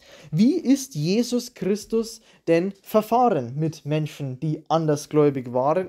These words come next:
und ihm nicht gefolgt sind? Jesus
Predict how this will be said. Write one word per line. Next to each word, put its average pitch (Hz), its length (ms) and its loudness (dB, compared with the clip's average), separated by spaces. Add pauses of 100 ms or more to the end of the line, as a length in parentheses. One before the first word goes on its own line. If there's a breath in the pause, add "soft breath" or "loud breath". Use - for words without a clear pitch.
und 208 380 -2
ihm 208 340 -6
nicht 285 280 -2
gefolgt 147 460 0
sind? - 280 -14 (1000 soft breath)
Jesus 294 680 0